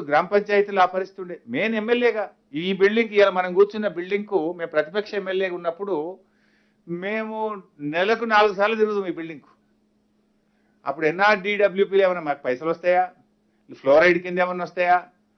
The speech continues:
పది పది లక్షలకు, ఐదు ఐదు లక్షల కోసం ఒక్కొక్క ఆఫీస్ చుట్టూ తిరగాల్సిన పరిస్థితి ఉండే. ఇవాళ ఒక్క సర్పంచ్ అన్నా, ఒక ఎమ్మెల్యేనన్నా మంచినీళ్ళ గురించి ఒక ఆఫీస్కి పోయే పరిస్థితో, ఒక దరఖాస్తు పెట్టే పరిస్థితో, ఒక మాట మాట్లాడే పరిస్థితి ఉందా?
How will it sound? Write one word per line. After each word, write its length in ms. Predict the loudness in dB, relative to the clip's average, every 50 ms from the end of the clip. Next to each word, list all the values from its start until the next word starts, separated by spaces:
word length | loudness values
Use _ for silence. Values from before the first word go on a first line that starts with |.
| _ _ _ _ _ 4
పది 160 | 6 8 8 8 6
పది 160 | 4 4 4 4
లక్షలకు, 360 | 2 2 2 0 0 2 4 4 6 6
ఐదు 120 | 8 8 8
ఐదు 100 | 6 8 6
లక్షల 240 | 2 0 0 -4 -4 -4 -2
కోసం 220 | -2 -4 -4 -4 -12 -12 -12 -14 -14
ఒక్కొక్క 340 | -8 -2 -2 -2 -2 2 2 2 2 2 0 _ _ _ _ _ -2 -2
ఆఫీస్ 240 | -2 -2 -4 -8 -8 -8
చుట్టూ 180 | -12 -10 -10 -12 -8
తిరగాల్సిన 360 | -2 0 0 0 0 -2 -14 -8 -8
పరిస్థితి 280 | -8 -8 -8 _ -14 -14
ఉండే. 160 | -14 -14 -14 -16 _ _ _ _ _ _ _ _ _ _ _ _ _ 0
ఇవాళ 200 | 2 4 4 4 2 0
ఒక్క 160 | -2 -4 -6 -6 -2
సర్పంచ్ 460 | -4 -4 -4 0 0 0 2 2 0 -2
అన్నా, 220 | -2 -2 -4 -6 -6 -4 -4 -6
ఒక 80 | -6 -6 -6 -6
ఎమ్మెల్యేనన్నా 720 | -4 0 0 2 2 2 2 0 -2 -8 -6 -6 -6 -6 -6 -8 -12 _ _ _ _ _ _ -2
మంచినీళ్ళ 500 | -2 -2 -2 0 -2 2 2 4 4 4 2 0
గురించి 260 | 0 -4 -4 -8 -4 -4 -4
ఒక 100 | 0 0 0 0
ఆఫీస్కి 300 | 0 -2 -6 -6 -4 0 2
పోయే 160 | 2 2 2 0 -4
పరిస్థితో, 320 | -6 -6 -6 -12 -8 -4 -4 -4
ఒక 80 | -4 -4 -2
దరఖాస్తు 440 | -2 -2 0 2 2 2 2 2 -2 -4
పెట్టే 220 | -4 -2 -4 -8 -6 -6
పరిస్థితో, 400 | -6 -8 -8 -10 -12 -8 -4 -4 -4 -4 -6 _ _ _ _ -12 -6
ఒక 100 | -6 -4 0 2
మాట 180 | 0 0 2 0 0
మాట్లాడే 320 | 0 0 0 -2 -6 -6 -4 -4
పరిస్థితి 280 | -6 -6 -6 -8 -14 -14
ఉందా? 160 | -12 -12 -14